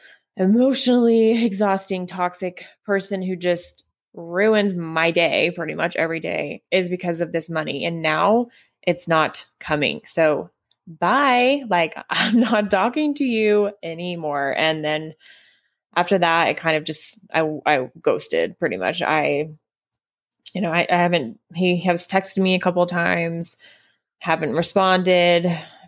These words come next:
for a good long while. And it feels, yeah, amazing. You know, for women out there that,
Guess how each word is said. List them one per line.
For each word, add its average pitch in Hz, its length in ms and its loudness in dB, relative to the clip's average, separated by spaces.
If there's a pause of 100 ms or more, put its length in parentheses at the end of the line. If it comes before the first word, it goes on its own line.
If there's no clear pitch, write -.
for 170 800 2
a 165 120 -4
good 160 420 -2
long 147 300 -4
while. 95 380 -2
And 165 280 -8
it - 220 -2
feels, 113 500 -6 (100)
yeah, 113 320 -4
amazing. 170 480 -8 (1080)
You 240 180 2
know, 220 100 2
for 247 140 0
women 254 260 2
out 208 160 0
there 226 200 -2
that, 190 480 0